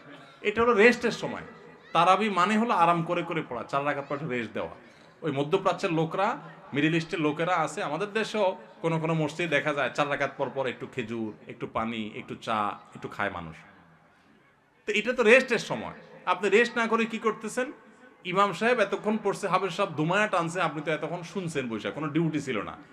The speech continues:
এখন চার রাকাত পর বরং আপনি আরো ডিউটি শুরু করে দিচ্ছেন, সুবহানাজিল মুলকি ওয়াল মালাকুতি। তাহলে রেস্ট হলো না রেস্টের উল্টাটা হলো? এগুলার কোনো প্রয়োজন নাই, এগুলো কোরআন হাদিসে নাই। কোরআন হাদিসে যেটুকু আছে সেটুকু আপনি তারাবির নামাজে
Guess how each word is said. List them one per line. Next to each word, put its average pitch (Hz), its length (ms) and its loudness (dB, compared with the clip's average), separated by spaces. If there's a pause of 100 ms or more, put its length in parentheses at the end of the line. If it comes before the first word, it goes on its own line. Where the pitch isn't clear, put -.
(140)
এখন 185 240 0
চার 190 220 2
রাকাত 185 300 6
পর 185 140 4
বরং 180 240 2
আপনি 170 200 0
আরো 180 120 2
ডিউটি 165 240 4
শুরু 143 180 0
করে 131 100 -2
দিচ্ছেন, 110 180 -6
সুবহানাজিল 160 460 2
মুলকি 156 300 2
ওয়াল 139 140 0
মালাকুতি। 117 520 -4 (960)
তাহলে 143 160 0
রেস্ট 190 280 6
হলো 233 220 8
না 185 180 4
রেস্টের 165 260 2
উল্টাটা 147 300 0
হলো? 92 240 -6 (1120)
এগুলার 139 320 -2
কোনো 120 240 -4
প্রয়োজন 127 680 4 (400)
নাই, 90 200 -6
এগুলো 151 220 -4
কোরআন 123 200 -4
হাদিসে 98 260 -8
নাই। 98 180 -4 (500)
কোরআন 127 180 -2
হাদিসে 147 240 -8
যেটুকু 143 320 -4
আছে 165 200 -4
সেটুকু 151 340 -6
আপনি 139 200 -6
তারাবির 107 300 0
নামাজে 113 340 -6